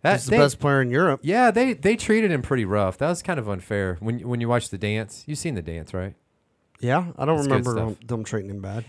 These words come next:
Speaker 1: Yeah, they did. Well, go we, rewatch it. They did.
Speaker 2: Nah.
Speaker 1: Because he was like this, he was supposed to be this great foreign player, and then they played against him,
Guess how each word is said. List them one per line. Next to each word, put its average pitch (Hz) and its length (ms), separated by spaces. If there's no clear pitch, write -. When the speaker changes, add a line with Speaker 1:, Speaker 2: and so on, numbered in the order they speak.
Speaker 1:
Yeah, 247 240
they 170 140
did. 196 340
Well, 131 120
go 131 180
we, 117 360
rewatch 127 580
it. - 120
They 120 120
did. 156 260
Speaker 2:
Nah. 101 240
Speaker 1:
Because 196 360
he 233 100
was 226 180
like 226 200
this, 208 240
he 175 120
was 185 80
supposed 196 240
to - 40
be 202 60
this 147 180
great 147 440
foreign 147 380
player, 127 480
and 143 180
then 143 300
they 151 180
played 208 360
against 139 420
him, 117 320